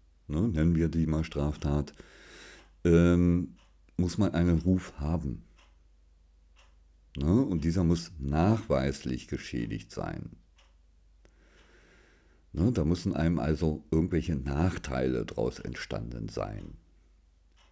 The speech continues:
Ähm, mal schauen, was Ihre Anwältin dazu heute Abend sagen wird.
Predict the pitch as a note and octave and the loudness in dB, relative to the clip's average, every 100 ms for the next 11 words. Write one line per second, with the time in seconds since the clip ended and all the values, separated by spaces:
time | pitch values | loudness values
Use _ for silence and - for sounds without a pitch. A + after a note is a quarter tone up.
0 | _ _ _ _ _ _ _ _ _ _ | _ _ _ _ _ _ _ _ _ _
1 | _ - E2 E2+ E2 E2+ - - _ _ | _ 2 4 6 4 2 -4 -16 _ _
2 | _ _ _ _ _ _ _ _ _ _ | _ _ _ _ _ _ _ _ _ _
3 | - A2 C#3 D#3 F2+ C2+ C#2 C2 C#2 C2 | -2 0 4 4 4 0 -4 -4 -4 -2
4 | F2 F2 F2+ E2 E2+ - D#2+ D#2+ D2 - | 0 -2 -2 0 -2 0 0 0 -2 -4
5 | D2 - C#2 F#2 A#2+ C3 E3+ | -4 -2 -2 0 0 2 2